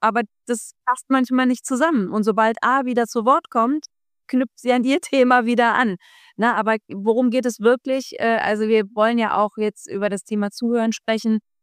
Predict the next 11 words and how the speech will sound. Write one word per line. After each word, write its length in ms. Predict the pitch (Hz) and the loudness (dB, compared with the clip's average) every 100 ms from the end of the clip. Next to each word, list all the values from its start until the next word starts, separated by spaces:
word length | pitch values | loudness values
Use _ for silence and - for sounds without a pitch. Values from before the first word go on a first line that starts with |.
| _ _ _ | _ _ _
nicht 220 | 208 220 220 | 0 2 2
auf 100 | 208 | 0
einer 120 | 196 | -4
Party, 480 | 226 208 254 285 247 | 0 0 0 0 0
sondern 540 | 214 214 208 208 208 | 2 2 2 0 0
wenn 180 | 190 196 | 0 2
wir 220 | 196 175 | 0 -2
wirklich 640 | 175 220 226 254 262 247 - _ _ _ | 2 2 2 -2 -2 -4 -12 _ _ _
ein 160 | 196 208 | -2 -2
Anliegen 580 | 147 214 202 196 185 180 | 2 2 4 2 -2 -4
haben 340 | 175 175 175 | -6 -4 -6